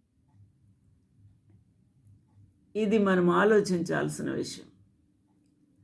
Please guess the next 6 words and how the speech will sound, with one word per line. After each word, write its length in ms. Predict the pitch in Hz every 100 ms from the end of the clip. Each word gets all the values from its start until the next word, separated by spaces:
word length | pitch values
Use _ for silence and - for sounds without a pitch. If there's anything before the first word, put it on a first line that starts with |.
| _ _ _ - - _ 165
"నాథా, 460 | 202 233 262 277
ఇప్పుడు 540 | 254 247 190 247 220 196
నీ 220 | 202 208
మాట 420 | 208 208 220 220
చొప్పున 420 | 190 160 175 165
సమాధానముతో 1300 | 160 156 - 220 240 247 240 214 202 185 170 139 -